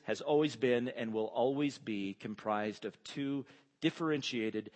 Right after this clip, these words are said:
and complementary sexes. Just let that hit you. It's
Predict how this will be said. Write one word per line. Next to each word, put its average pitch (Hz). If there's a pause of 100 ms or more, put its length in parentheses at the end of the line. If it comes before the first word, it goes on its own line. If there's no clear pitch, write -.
(160)
and 98
complementary 117 (380)
sexes. - (1500)
Just 151
let 143
that 139
hit 120
you. 92 (2250)
It's -